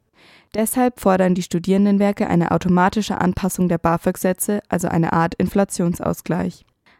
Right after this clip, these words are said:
Außerdem soll laut Frau Christoph eine elternunabhängige Sockelförderung kommen. Das heißt, dass sich die Förderung nicht nur am Gehalt der Eltern bemessen soll, sondern auch an dem, was der oder die Studentin braucht. Denn das variiert, je nachdem, in welcher Stadt man studiert.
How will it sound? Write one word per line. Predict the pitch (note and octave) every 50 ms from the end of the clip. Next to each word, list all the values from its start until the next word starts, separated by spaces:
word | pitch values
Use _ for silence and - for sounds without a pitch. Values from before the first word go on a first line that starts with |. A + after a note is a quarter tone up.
| _ _ _ -
Außerdem | G3 G#3 G#3+ - A#3+ A3+ B3 B3 B3+ C4 B3+ B3+ -
soll | A3 - F#3+ F#3
laut | F3+ F3 F3 -
Frau | - - E3
Christoph | - - G3 F#3+ - - G3+ G3+ -
eine | - G3 F3+ F3 - -
elternunabhängige | F#3+ G3+ - - G#3 - - F#3+ F#3+ F#3+ F#3+ - G3+ F#3+ F#3+ G3 G3 G#3+ G#3+
Sockelförderung | G3+ G3+ F3 - F3 D#3+ - - E3 E3 D#3+ D#3+ D#3+ D#3+ E3
kommen. | - - E3+ E3 E3 E3 E3 E3 - _ _ _ _ _ _ _ _ _ _ -
Das | F#3 F#3 - - -
heißt, | G3+ F#3+ G3+ A3+ A#3 - -
dass | F#3 G3
sich | - F#3 - -
die | F#3+
Förderung | - - F#3+ F#3 F#3+ G#3 G3+ G3+ G#3 G3+
nicht | F#3 F3 - -
nur | F#3 E3+
am | - F3+ F3
Gehalt | F#3 F3+ F#3 E3+ E3 -
der | D#3+ -
Eltern | - E3+ E3+ - G#3 G3 G3
bemessen | G#3+ G#3 G#3 G#3 A3 - A#3 G#3
soll, | - G#3+ G#3+ A3+ A#3+ - - _ -
sondern | - - F#3+ F#3 F#3 F3+ -
auch | - F3+ -
an | - F3+ F3 E3+
dem, | F3+ F3+ F#3+ G3+ G#3 G#3+ - -
was | - E3+ E3+ -
der | - F#3 F3+ F#3 F#3+ -
oder | F#3 F3 F3 E3
die | E3 - F3+ F#3 G3 F#3+
Studentin | - - - - - - F3 E3+ F3 F3 - - - F3+ F3+ F#3+ G3 -
braucht. | - - F#3 E3+ F3+ F3 E3+ - - - - - _ _ _ _ _ - _ _ - F#3
Denn | F#3 F3+
das | F3 F3 F#3 - -
variiert, | F#3+ G3 G#3 A3 A3+ G#3 G3 F3 E3+ E3+ - -
je | - F3+ F#3 F3 F3
nachdem, | E3 E3+ - - - F3 F3 F#3 F#3+ -
in | - F3+ E3+
welcher | E3+ E3+ E3+ - G3 G3
Stadt | - - F#3 F3 - -
man | E3+ E3 E3+
studiert. | - - F3 E3+ - E3+ E3 E3+ E3 - -